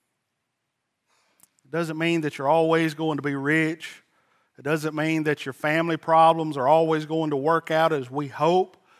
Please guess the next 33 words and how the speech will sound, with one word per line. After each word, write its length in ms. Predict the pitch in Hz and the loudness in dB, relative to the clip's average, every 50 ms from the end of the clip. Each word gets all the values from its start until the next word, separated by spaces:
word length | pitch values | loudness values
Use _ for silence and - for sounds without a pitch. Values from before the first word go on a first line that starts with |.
| _ _ _ _ _ - | _ _ _ _ _ -6
it 160 | 139 139 135 | -6 -6 -4
would 420 | 143 139 147 165 180 185 190 185 175 | -4 -2 2 4 6 6 6 4 2
in 440 | 180 160 151 147 143 139 131 127 123 | -2 -4 -4 -2 -2 -2 -4 -4 -2
this 320 | 151 175 190 180 - - | 0 0 0 0 0 0
life. 480 | 180 170 170 170 185 196 196 175 - 160 | 4 4 6 6 6 6 4 2 -2 -2
Oh, 180 | 156 170 180 | -2 0 -2
for 220 | 175 - 160 139 135 | -2 -4 -4 -2 0
a 80 | 139 | 2
happy 340 | 151 156 160 160 - 165 151 | 2 4 2 2 0 -2 -10
few. 420 | - - 156 160 175 190 214 233 - - - - _ _ _ _ _ _ _ - | -10 -10 -10 -8 -6 -6 -6 -6 -8 -14 -20 -20 _ _ _ _ _ _ _ -6
There 200 | 117 143 175 175 | -2 0 0 0
are 60 | 156 | 2
those 400 | 139 156 165 180 220 240 - - | 2 2 4 4 4 2 0 -2
who 120 | 185 170 | -4 -4
can 160 | - - 143 | -4 -4 -8
testify 760 | 135 - 170 185 220 214 - 202 175 - 185 185 208 220 214 208 | -4 0 2 2 2 2 0 -6 -2 2 6 8 8 8 8 6
that 160 | 185 160 - | 2 -2 -4
the 80 | 156 | -4
Lord 420 | 147 147 165 180 202 214 220 214 208 - - _ _ _ | -2 0 2 4 6 6 6 4 2 -2 -10 _ _ _
has 200 | - 143 135 123 | -4 -4 -4 -2
done 340 | - 123 175 214 226 226 220 | 0 4 4 6 6 4 4
this 260 | 208 196 185 - - | 2 2 0 0 -2
in 140 | 175 165 160 | -4 -2 0
their 140 | 160 156 151 | 0 0 2
lives, 560 | 147 143 147 147 151 165 185 214 208 - - - - - _ - | 4 6 6 8 8 8 6 4 2 -2 -10 -20 -20 -20 _ -6
but 140 | 160 170 - | -4 -4 -4
the 80 | 170 | -4
truth 420 | 156 - - 190 202 214 214 202 - | -4 0 2 4 4 4 2 2 2
is, 320 | 220 254 285 269 240 196 | 2 4 4 4 2 2
for 160 | - - 196 | 0 -4 -4
most 480 | 185 185 185 196 226 285 339 294 - - | -2 2 4 6 6 8 6 4 0 -4
of 140 | 185 160 156 | -2 0 2
us, 380 | 147 143 160 202 226 - - | 4 4 4 4 2 0 -6